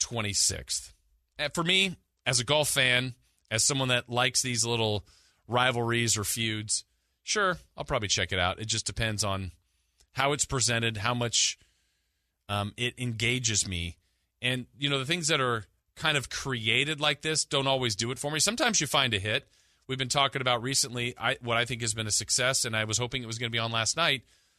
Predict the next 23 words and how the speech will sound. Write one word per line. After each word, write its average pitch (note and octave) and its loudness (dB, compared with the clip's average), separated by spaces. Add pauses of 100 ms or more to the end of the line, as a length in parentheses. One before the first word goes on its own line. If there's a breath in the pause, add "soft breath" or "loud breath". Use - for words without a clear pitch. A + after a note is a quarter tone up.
(300 soft breath)
the B2+ -2
Manning C#3 0
cast G#2 -2
on A2 -2
Mondays. B2 -2 (460)
And B2 0
we B2+ -2
didn't C#3+ 0
get E3+ -2
that A#2+ 2
yesterday G#2 -2 (340)
with A2 0 (680)
the A#2+ 0
Raiders A2+ 2
and G#2 -2
Chargers C3+ 0
game, E2+ -8 (640)
but C3 2
I've C3 0
really D3+ 0
<laughs> - -
enjoyed C3 0
that. E2 -6